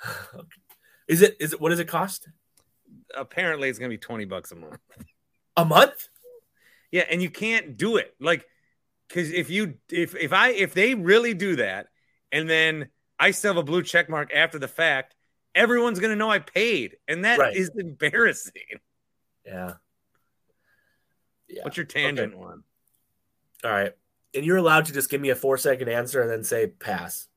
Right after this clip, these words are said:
Speaker 1: But
Speaker 2: Toby's like, "I will got a bed for this." <laughs>
Speaker 1: Matt LaFleur,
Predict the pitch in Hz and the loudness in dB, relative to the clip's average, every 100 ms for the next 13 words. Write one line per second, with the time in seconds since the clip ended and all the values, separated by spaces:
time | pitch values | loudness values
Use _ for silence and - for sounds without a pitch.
0 | - 92 - - 151 139 143 135 165 151 | -12 -12 -10 -8 -6 -2 -2 0 0 0
1 | 131 87 92 120 120 160 175 151 _ _ | -2 -4 -8 -10 -10 -12 -12 -16 _ _
2 | _ _ _ _ _ - - - - - | _ _ _ _ _ -20 -20 -20 -14 -6
3 | - - - - - _ _ _ _ _ | -6 -4 -8 -6 -10 _ _ _ _ _
4 | _ _ - 135 180 185 170 175 165 170 | _ _ -4 2 4 4 0 4 8 8
5 | 175 | 8